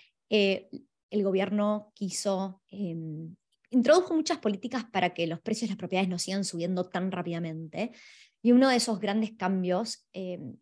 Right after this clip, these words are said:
que afecta muchísimo a los inversores es que ahora ya los intereses no se pueden seguir deduciendo.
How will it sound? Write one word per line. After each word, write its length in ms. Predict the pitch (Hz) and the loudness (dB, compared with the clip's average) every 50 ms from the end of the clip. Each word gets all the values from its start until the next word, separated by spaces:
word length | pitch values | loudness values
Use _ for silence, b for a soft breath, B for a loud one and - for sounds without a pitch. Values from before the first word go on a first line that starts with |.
| _ | _
que 260 | - - 180 170 - - | -6 -4 -2 -2 -2 -4
afecta 380 | - - - - 185 185 - 185 | -8 -12 -10 -10 -8 -6 -4 -2
muchísimo 680 | 185 175 175 - 208 190 - 170 170 175 175 208 - _ | -2 -2 -2 -4 -4 -4 -4 -6 -8 -8 -8 -10 -10 _
a 60 | 180 | -10
los 160 | 175 180 - | -10 -8 -8
inversores 720 | - 165 170 156 160 165 - 180 170 160 165 220 269 - B B B B B B B _ _ | -8 -8 -8 -10 -10 -12 -12 -10 -8 -6 -6 -8 -8 -10 B B B B B B B _ _
es 360 | - 220 214 208 - - _ _ _ - | 2 2 2 2 -2 -6 _ _ _ -6
que 280 | - 208 202 190 - - | -2 0 0 0 0 0
ahora 380 | 196 190 190 196 202 208 208 | 0 2 2 2 2 2 0
ya 200 | 214 185 190 185 | 0 0 0 0
los 300 | 190 190 190 190 - - _ | 0 0 0 -2 -4 -6 _
intereses 880 | - 208 196 190 185 185 190 180 190 190 - - 175 185 185 - - _ _ _ _ - | -4 -2 -2 -2 -2 -2 -2 -2 -4 -4 -4 -6 -6 -6 -6 -8 -12 _ _ _ _ 4
no 320 | 226 226 226 247 277 285 | 8 10 10 10 10 8
se 200 | 277 - - 220 | 6 2 0 0
pueden 520 | 226 - - 196 185 185 180 180 185 202 220 | 0 0 2 2 2 2 2 0 -2 -4 -6
seguir 420 | - - - 190 170 175 175 175 180 | -8 -8 -6 -6 -4 -4 -6 -6 -4
deduciendo. 840 | 175 175 170 165 170 - - - 160 160 156 147 147 165 165 160 | -2 -2 -2 -2 -4 -6 -6 -6 -4 -4 -6 -8 -10 -12 -14 -18